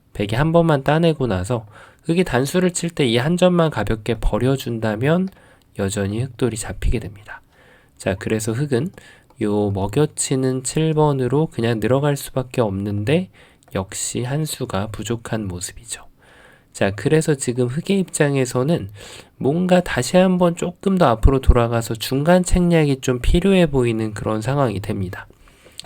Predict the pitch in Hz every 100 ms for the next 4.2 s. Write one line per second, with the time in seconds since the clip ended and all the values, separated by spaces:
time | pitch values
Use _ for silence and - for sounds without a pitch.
0 | - _ _ - 95 107 131 139 139 135
1 | 135 135 - - - - - - 127 135
2 | - 190 175 117 117 - - 95 117 -
3 | - 208 214 208 - 120 - 107 98 107
4 | 143 104